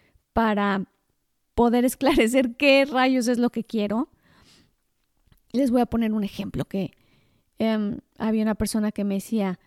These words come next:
"¿Sabes qué, Gris? Yo lo que quiero es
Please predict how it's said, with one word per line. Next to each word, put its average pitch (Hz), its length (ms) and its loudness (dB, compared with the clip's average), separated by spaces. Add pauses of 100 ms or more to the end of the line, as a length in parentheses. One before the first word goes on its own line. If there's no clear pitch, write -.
(340)
"¿Sabes 294 400 0
qué, 262 180 2
Gris? 262 260 2
Yo 262 180 4
lo 277 160 6
que 262 180 -4
quiero 240 640 0 (120)
es 226 520 -2